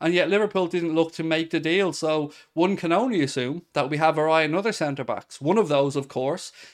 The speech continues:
is Mickey van de Ven. And it looks like Spurs are, uh, trying to get him.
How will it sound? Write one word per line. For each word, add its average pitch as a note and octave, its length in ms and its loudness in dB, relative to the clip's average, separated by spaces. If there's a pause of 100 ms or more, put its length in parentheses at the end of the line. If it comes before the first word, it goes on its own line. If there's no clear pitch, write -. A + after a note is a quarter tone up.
(100)
is C#3 140 0
Mickey D#3 320 2
van C#3 240 2
de C#3+ 80 2
Ven. D#3 460 0
And C#3 140 -2
it C#3 80 -2
looks D#3 240 -2
like C#3 200 2
Spurs D#3 580 0
are, C3+ 400 0 (520)
uh, B2+ 440 -2 (520)
trying B2+ 200 -2
to B2 80 -6
get C3 160 0
him. F#3 240 0